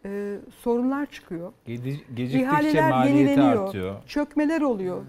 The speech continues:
Speaker 1: çatlaklar oluyor ve bütün bunlar kamuoyundan gizleniyor. Yani çıkmıyor ki bir sorumlu ya da üst düzey bir bürokrat. Burada bir çatlak oldu, burada bir çökme oldu. Çünkü sonuçta bunlar kamu hizmeti üreten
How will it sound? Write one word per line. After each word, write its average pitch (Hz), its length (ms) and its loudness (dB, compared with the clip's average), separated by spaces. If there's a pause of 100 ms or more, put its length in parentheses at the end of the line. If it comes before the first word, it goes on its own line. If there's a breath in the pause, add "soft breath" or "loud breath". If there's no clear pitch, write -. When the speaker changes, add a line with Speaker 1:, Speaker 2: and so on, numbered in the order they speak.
Speaker 1:
çatlaklar 285 600 -4
oluyor 196 400 -4 (500 soft breath)
ve 277 100 -2
bütün 466 280 -6
bunlar 294 360 2 (300)
kamuoyundan 285 600 -2
gizleniyor. 208 600 -6 (180)
Yani 214 340 -6 (680)
çıkmıyor 240 540 -2
ki 202 160 -8
bir 202 160 -4 (380)
sorumlu 208 720 -2
ya 208 120 -2
da 202 60 -6
üst - 220 -12
düzey 202 280 -6
bir 196 160 -8
bürokrat. 190 420 -6 (340 loud breath)
Burada 247 260 0
bir 262 60 -2
çatlak 254 480 -4
oldu, 180 300 -4
burada 233 220 -4
bir 254 80 -4
çökme 247 480 -6
oldu. 180 340 -8
Çünkü 285 280 -2 (220 loud breath)
sonuçta 277 400 0
bunlar 330 280 -4
kamu 339 260 -4
hizmeti 220 420 -4
üreten 214 500 -2